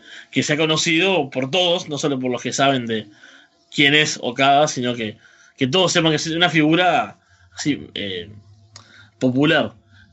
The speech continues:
Y, y parece, está bueno, eh, obviamente, todo lo que acerque gente y que haga sonar los nombres de, de los luchadores y de las empresas siempre,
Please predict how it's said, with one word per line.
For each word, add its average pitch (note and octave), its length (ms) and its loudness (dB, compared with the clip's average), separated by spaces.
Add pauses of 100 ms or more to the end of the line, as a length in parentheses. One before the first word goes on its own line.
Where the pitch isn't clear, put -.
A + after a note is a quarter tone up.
(300)
Y, C3 960 2 (360)
y C#3+ 120 2
parece, G#3 240 2
está - 400 -4
bueno, F3+ 440 2
eh, B2+ 180 0
obviamente, C3+ 680 0 (520)
todo D#3+ 180 2
lo C#3+ 120 2
que A#2+ 360 2
acerque C3+ 400 0
gente E3 400 0
y A2+ 320 -4
que A#2+ 80 -2
haga A#2 580 0
sonar D3 320 0
los D3 120 2
nombres D3+ 280 2
de, B2 120 -4
de B2 120 -2
los B2 100 -2
luchadores C3+ 440 0
y - 40 -2
de C3+ 40 2
las B2+ 120 0
empresas E3+ 360 0
siempre, A#2+ 400 -2